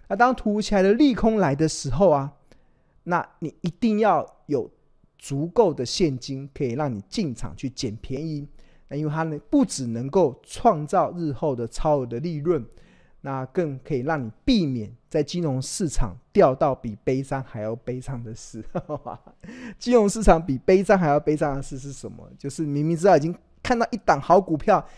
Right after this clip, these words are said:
跌到很便宜了，但是你却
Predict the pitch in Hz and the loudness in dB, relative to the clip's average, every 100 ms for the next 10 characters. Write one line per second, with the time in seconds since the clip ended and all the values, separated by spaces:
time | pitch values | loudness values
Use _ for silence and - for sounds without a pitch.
0 | - - _ 180 190 220 254 - 160 131 | -20 -20 _ 8 8 10 8 8 4 6
1 | 147 147 165 156 104 - 156 147 165 123 | 0 0 0 0 0 -4 -6 -4 -6 -6
2 | 104 156 | -2 0